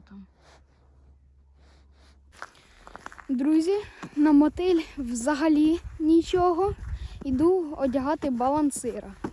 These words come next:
Зараз будемо пробувати. Може, на балансир щось спіймаємо. Ну ось, друзі, роздобав я ось ще одну лунку.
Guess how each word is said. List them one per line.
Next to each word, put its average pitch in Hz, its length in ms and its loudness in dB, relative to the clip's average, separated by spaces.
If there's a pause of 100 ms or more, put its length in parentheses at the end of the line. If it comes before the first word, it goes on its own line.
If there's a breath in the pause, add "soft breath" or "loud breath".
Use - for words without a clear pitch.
(120)
Зараз 240 380 -4
будемо 233 320 -6
пробувати. 240 560 -6 (420 loud breath)
Може, 254 280 -2
на 269 120 2
балансир 262 540 0
щось 226 240 -8
спіймаємо. 233 600 -4 (640)
Ну 277 160 -2
ось, 330 200 0
друзі, 359 400 -2 (200)
роздобав 269 560 2
я 277 120 2
ось 254 200 -8 (200)
ще 302 220 -8
одну 262 280 -4 (140)
лунку. 311 340 -10